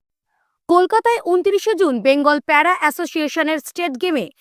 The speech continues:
একশো ও চারশো মিটার দৌড় এবং লং জাম্পে তিনটে গোল্ড মেডেল অর্জন করে এই প্রতিভাশীল খেলোয়াড়। আর এবার প্রতিবন্ধী এই খেলোয়াড় চান্স পায় সেভেন্থ ইন্ডিয়ান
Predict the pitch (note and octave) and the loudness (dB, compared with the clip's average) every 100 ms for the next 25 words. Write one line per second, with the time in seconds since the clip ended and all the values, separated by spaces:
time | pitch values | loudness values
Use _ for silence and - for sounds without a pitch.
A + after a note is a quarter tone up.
0 | _ _ D4 D4 - G4+ F4 F#4 F4 C#4+ | _ _ -2 -2 -2 -6 -4 -2 0 0
1 | - E4 D#4 D#4+ D#4 A3+ D4 F4+ E4 C#4 | 0 -4 -4 -2 -2 0 0 0 0 -2
2 | C4+ C4 B3+ C4 D#4+ E4 B3+ E3+ - C4+ | 0 2 2 2 0 0 -4 -6 -6 -4
3 | C#4 G#3+ C4 E4 D#4 D#4+ D#4+ D#4+ B3 A#3 | -4 -4 0 0 0 0 0 2 2 2
4 | C4 B3+ A3+ A#3+ C#4+ - _ C4+ C4 D4 | 0 -2 0 2 2 -2 _ -6 -4 -4
5 | C#4+ C4+ G#3 - D4+ D#4 B3+ G3+ F#3+ F#3+ | -2 0 0 0 -2 0 0 0 2 0
6 | F3 _ _ _ _ - C#4 D4+ - E4 | -2 _ _ _ _ 0 0 0 -2 0
7 | G4+ A4 F#4 F4+ F4+ F#4 F#4 D#4+ E4 C4 | 2 2 -2 -4 -6 -6 -6 -6 -8 -4
8 | D4 D#4+ G#3+ F3+ D4 B3+ A#3+ - D4+ E4+ | 0 2 0 -2 0 0 -2 0 2 0
9 | - _ - - E4 E4 G4+ - D#4 D#4 | -4 _ -14 -2 0 0 -4 -6 -4 -2
10 | D4+ E4 | 0 0